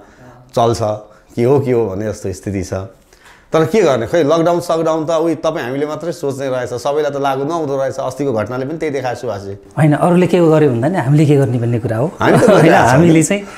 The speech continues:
Speaker 2: हामीले चाहिँ मान्नु पर्यो। अरूले कानुन भायोलेट गर्यो भने चाहिँ हामीले पनि गर्नुपर्छ भन्ने छैन।
Speaker 1: हामीले त गर्नै भएन
Speaker 2: गर्नुपर्छ।
Speaker 1: नि, यो त गर्नै भएन, होइन? यस्तो
Speaker 2: अँ।
Speaker 1: महामारी छ अहिलेको अवस्थामा, होइन?
Speaker 2: Obviously।
Speaker 1: अब मैले केही प्रसङ्गहरू यहाँ जोडेँ नि,
Speaker 2: ठिक
Speaker 1: जस्तो
Speaker 2: छ।
Speaker 1: तपाईँले सुन्नु पनि भयो
Speaker 2: सुने।
Speaker 1: ओपनिङमा, होइन?
Speaker 2: उम्।
Speaker 1: त्यतातिर कानुनी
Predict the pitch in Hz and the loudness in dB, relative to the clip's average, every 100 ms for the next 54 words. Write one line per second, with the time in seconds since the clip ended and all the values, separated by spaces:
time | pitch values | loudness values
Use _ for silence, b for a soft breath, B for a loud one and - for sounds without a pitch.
0 | B - 208 202 220 190 156 135 131 190 | B -2 0 2 2 2 2 2 2 2
1 | 220 220 196 214 175 147 185 185 185 147 | 2 2 0 -2 0 2 4 4 4 2
2 | 156 202 139 160 165 147 143 131 131 123 | -2 -2 -2 -2 0 -2 -2 -4 -6 -8
3 | 127 113 - - - 110 156 170 147 151 | -10 -14 -18 -20 -4 2 4 4 6 6
4 | 170 143 87 151 143 123 104 135 135 131 | 4 2 2 2 2 2 2 4 4 4
5 | 131 170 117 92 101 95 127 131 - 135 | 4 2 2 0 -4 -4 -2 -4 0 0
6 | 113 113 110 101 95 104 98 98 92 92 | 2 0 -2 -4 -4 -4 -4 -4 -6 -6
7 | - 92 98 123 - 127 127 B B B | -10 -8 -6 -6 -8 -10 -12 B B B
8 | B 214 247 247 247 214 208 196 190 156 | B 2 4 4 4 4 2 4 4 4
9 | 143 104 113 113 139 - 117 143 139 123 | 2 2 0 0 -2 -2 -2 0 0 0
10 | 127 127 - 127 127 139 92 90 92 92 | 0 -2 -2 -2 0 -2 -2 -4 -4 -2
11 | 127 123 107 101 92 98 73 143 127 131 | -2 -4 -4 -6 -6 -8 -4 -4 -4 -6
12 | - _ - - - 190 240 214 208 190 | -14 _ -18 -12 -2 2 2 2 4 4
13 | 123 165 165 190 196 | 2 0 0 0 2